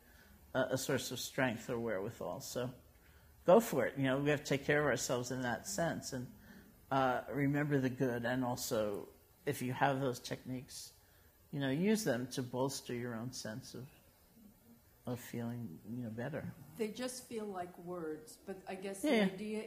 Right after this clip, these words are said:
Speaker 2: is just to let that be, but
Speaker 1: Yeah, yeah.
Speaker 2: keep doing them
Speaker 1: Yeah.
Speaker 2: with the confidence that the stuck is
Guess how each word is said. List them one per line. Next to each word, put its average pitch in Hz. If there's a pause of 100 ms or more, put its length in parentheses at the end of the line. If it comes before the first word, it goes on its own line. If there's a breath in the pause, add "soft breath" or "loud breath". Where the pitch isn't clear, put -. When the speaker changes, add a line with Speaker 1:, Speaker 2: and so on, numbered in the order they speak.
Speaker 2:
is 180
just 185
to 208 (100)
let 190
that -
be, 190
but -
Speaker 1:
Yeah, 254
yeah. 170
Speaker 2:
keep -
doing 220
them 165
Speaker 1:
Yeah. 226 (240)
Speaker 2:
with 202
the 196 (140)
confidence 190 (120)
that 170 (840)
the 185
stuck 202 (140)
is 190